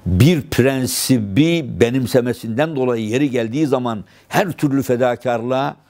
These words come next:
hapse dahi razı olmayı göze alması, bunlar kayboldu gitti. Yok.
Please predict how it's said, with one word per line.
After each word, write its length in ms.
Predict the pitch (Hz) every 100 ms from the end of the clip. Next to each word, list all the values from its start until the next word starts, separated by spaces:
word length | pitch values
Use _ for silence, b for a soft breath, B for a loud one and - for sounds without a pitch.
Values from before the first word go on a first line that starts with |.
| b
hapse 500 | - 131 135 - 196
dahi 340 | 165 143 143 160
razı 320 | 127 120 127
olmayı 500 | 156 131 123 127 120
göze 260 | 117 117 156
alması, 540 | 135 127 120 139 113 b b
bunlar 240 | 127 143
kayboldu 400 | 127 147 135 110
gitti. 300 | 107 - - -
Yok. 340 | 139 175 -